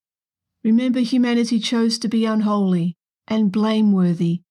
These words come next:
living life opposed to God's perfect will. So before the creation of the world, God the Father, the Son,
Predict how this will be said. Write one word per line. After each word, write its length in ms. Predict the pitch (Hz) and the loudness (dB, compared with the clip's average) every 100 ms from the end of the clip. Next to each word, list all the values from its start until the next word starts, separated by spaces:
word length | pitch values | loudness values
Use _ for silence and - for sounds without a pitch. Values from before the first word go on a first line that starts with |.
| _ _ _ _ _ _ | _ _ _ _ _ _
living 400 | 196 220 262 285 | 0 2 2 2
life 380 | 262 214 202 190 | 2 2 0 0
opposed 520 | 190 185 202 196 196 | -4 -2 -2 -2 -2
to 80 | 190 | -4
God's 460 | 190 190 185 180 - | -2 0 0 -2 -8
perfect 600 | - 202 202 208 196 - | -4 -4 -2 -4 -6 -2
will. 400 | 180 170 170 _ _ _ _ _ _ _ _ _ _ _ _ _ _ _ | 0 0 -4 _ _ _ _ _ _ _ _ _ _ _ _ _ _ _
So 160 | - 233 | -4 0
before 400 | 220 226 277 285 | 0 2 2 0
the 100 | 277 | 0
creation 520 | 277 262 247 247 269 | -2 -2 0 -2 -2
of 120 | 262 | -2
the 120 | 262 233 | -2 0
world, 480 | 202 180 170 170 _ _ _ _ _ _ _ | 2 2 0 -4 _ _ _ _ _ _ _
God 260 | - 196 202 | -4 -4 -2
the 100 | 233 | -4
Father, 560 | 226 208 190 185 180 - _ _ _ | 0 0 2 2 0 -2 _ _ _
the 100 | 202 | -4
Son, 600 | 190 - 226 233 233 233 | -4 -2 0 2 0 -2